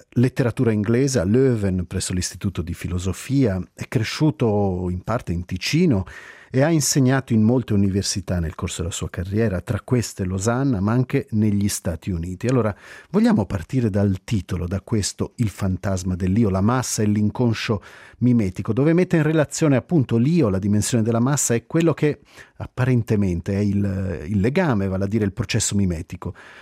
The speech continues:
Vengono in mente, beh, mh, Canetti e l'attualità politica, anche con un occhio a Trump e ai populismi. Come mette in relazione tutto questo?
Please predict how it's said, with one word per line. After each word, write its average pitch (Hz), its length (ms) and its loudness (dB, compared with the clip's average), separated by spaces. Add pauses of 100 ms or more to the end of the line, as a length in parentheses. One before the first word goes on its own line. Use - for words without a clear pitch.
(160)
Vengono 147 320 2
in 143 80 4
mente, 135 340 2
beh, 110 320 0
mh, 101 380 -6 (100)
Canetti 123 680 0
e 139 200 4
l'attualità 117 440 0
politica, 113 460 -2
anche 131 180 0
con 98 140 -2
un 98 140 2
occhio - 400 -4
a 107 120 -2 (120)
Trump 117 480 0
e 117 160 2
ai 107 200 0
populismi. 95 720 -2
Come 160 240 0
mette 104 320 0
in 98 60 0
relazione 104 420 0
tutto 92 260 -8
questo? 90 440 -8